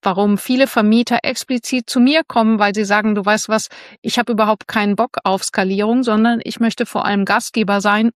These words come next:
und gleichzeitig richtig gut davon leben können.“ Das heißt, der oberste Wert ist der Gast bei kleinen Gastgebern,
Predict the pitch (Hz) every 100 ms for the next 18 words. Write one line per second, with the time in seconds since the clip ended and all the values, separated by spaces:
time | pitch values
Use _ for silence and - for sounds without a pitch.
0 | _ 262 285 220 190 - 202 185 185 -
1 | 180 170 185 - - - _ 202 202 -
2 | 202 - - 185 180 - - - 185 175
3 | - 208 202 196 185 185 175 185 180 175
4 | 180 - 247 277 - - - - - 220
5 | - 311 330 - 262 208 220 226 - -
6 | _ 226 240 - - - 202 208 - 190
7 | 196 - - - - _ _ - 196 202
8 | 196 - 240 247 262 196 180 180 - 208
9 | 196 226